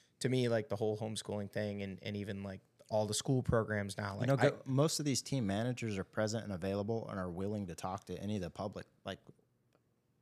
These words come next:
Speaker 2: just challenge your kid to walk up to these guys and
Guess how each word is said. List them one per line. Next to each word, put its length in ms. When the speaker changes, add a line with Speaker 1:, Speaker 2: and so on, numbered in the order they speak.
Speaker 2:
just 180
challenge 340
your 80
kid 180
to 60
walk 300
up 160
to 80
these 180
guys 340
and 140